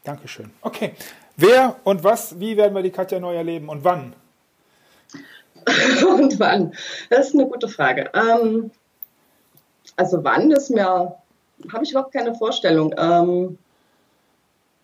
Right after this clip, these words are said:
Speaker 2: hm, wann? Vielleicht in der Zukunft.
Speaker 1: Wie viel ungefähr?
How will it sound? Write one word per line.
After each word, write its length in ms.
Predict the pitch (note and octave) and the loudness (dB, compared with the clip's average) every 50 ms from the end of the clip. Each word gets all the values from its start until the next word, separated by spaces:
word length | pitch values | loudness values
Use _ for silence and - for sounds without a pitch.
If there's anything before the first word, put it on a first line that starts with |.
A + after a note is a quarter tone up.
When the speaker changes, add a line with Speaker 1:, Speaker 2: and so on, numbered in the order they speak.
| _ _ _ _ _ _ _ _ _ _ _ | _ _ _ _ _ _ _ _ _ _ _
Speaker 2:
hm, 840 | D4+ D#4 D#4 D#4 D#4 D#4 D4+ D4 C#4+ C#4 C4+ C4+ C4 B3 B3 A3+ A3 G#3 | 2 4 6 6 6 6 6 6 6 4 4 2 0 -4 -8 -12 -8 -4
wann? 580 | G#3 F#3+ F#3 G3+ A3 A3 A3+ A3+ G#3+ G#3 - - _ _ _ _ _ _ _ _ _ _ _ _ _ _ _ _ - - - _ _ _ _ _ | -2 0 2 2 2 0 0 -2 -6 -10 -16 -20 _ _ _ _ _ _ _ _ _ _ _ _ _ _ _ _ -16 -16 -16 _ _ _ _ _
Vielleicht 360 | _ - A#3 G#3 A#3+ D4 - | _ 0 2 2 2 2 4
in 100 | E4 D4+ | 4 4
der 140 | C4+ G#3+ G3+ | 4 2 0
Zukunft. 760 | - - E4 E4 - - F#4 F#4+ F#4+ F#4 - - - - - _ _ _ _ _ - | -2 -2 -2 -2 0 0 -2 -2 -2 -4 -6 -12 -18 -20 -20 _ _ _ _ _ -16
Speaker 1:
Wie 80 | C#3+ | -16
viel 320 | - - D3+ D3+ G3 A#3+ A#3+ - _ _ - | -12 -8 -6 -6 -6 -6 -8 -14 _ _ -8
ungefähr? 400 | E3+ F#3+ F#3 - G3+ A3 B3 | -8 -8 -4 -2 -4 -4 -4